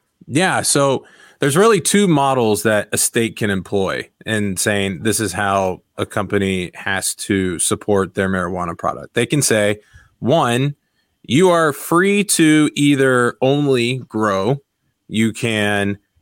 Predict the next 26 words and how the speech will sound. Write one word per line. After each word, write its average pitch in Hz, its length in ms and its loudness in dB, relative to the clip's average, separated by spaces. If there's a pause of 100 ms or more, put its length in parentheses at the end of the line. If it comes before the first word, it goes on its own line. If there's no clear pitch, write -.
(120)
make 120 340 -2
a 110 80 -2
product, 104 640 -4 (160)
whether 101 300 0
it 92 220 -4
be 95 500 -2
a 87 320 -4
flower, 139 880 0
a 90 280 -6
edible, 117 640 2
a 101 160 -8 (100)
oil, 113 540 0 (400)
you 120 140 2
can 120 200 0
distribute 131 600 0
the 107 120 -4
product, 95 560 -4 (320)
or 147 420 2
you 127 340 0
can 120 640 0 (440)
physically 123 440 0
sell 113 280 0
it 110 80 2
at 107 140 2
a 98 40 -4
dispensary, 92 680 -6